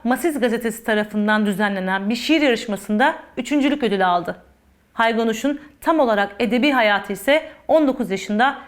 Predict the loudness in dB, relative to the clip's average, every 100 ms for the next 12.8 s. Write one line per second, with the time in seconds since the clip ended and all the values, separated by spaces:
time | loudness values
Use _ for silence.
0 | -4 -2 2 2 2 2 2 0 0 0
1 | 2 4 2 2 2 2 0 -16 -12 -2
2 | 2 2 4 2 0 -2 -2 0 -2 -2
3 | -2 0 0 -2 -16 -20 -2 0 2 2
4 | 2 2 2 0 -4 -2 0 2 2 0
5 | 0 -4 -2 0 2 2 2 0 0 -2
6 | 0 2 0 -4 -10 -12 -18 _ _ _
7 | _ -20 -20 -6 0 0 2 -2 0 0
8 | 2 2 2 2 2 0 0 0 0 -6
9 | -20 _ 0 2 4 4 2 0 2 2
10 | 2 2 -2 0 0 -2 -6 -20 -4 0
11 | 2 0 0 2 4 2 2 2 2 0
12 | -2 -2 0 0 -2 -2 -2